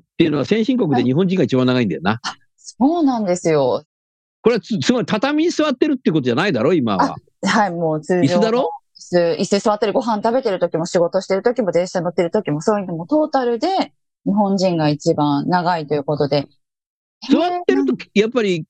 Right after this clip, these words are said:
Speaker 1: 良くないの？
Speaker 2: いや、もうずーっと座り続けてるって、やっ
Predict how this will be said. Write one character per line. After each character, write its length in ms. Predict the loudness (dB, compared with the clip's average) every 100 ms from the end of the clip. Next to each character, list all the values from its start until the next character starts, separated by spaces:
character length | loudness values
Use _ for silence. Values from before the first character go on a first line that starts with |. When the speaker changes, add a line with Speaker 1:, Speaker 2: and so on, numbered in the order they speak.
| _ _ _ 0
Speaker 1:
良 140 | 2
く 100 | 2
な 140 | -2 -2
い 60 |
の？ 180 | -6 -8 _ _ _ _ _ _ 0
Speaker 2:
い 60 |
や、 120 | 0
も 180 | 0 -2
う 40 | 0
ず 120 | 0
ー 200 | 0 -2
っ 20 | -2
と 100 | -4
座 240 | 0 0 0
り 100 | 0
続 260 | -2 -2
け 200 | 0 0
て 180 | 0 0
る 140 | 0 -2
っ 40 | _
て、 180 | 0 0
や 100 |
っ 20 | 0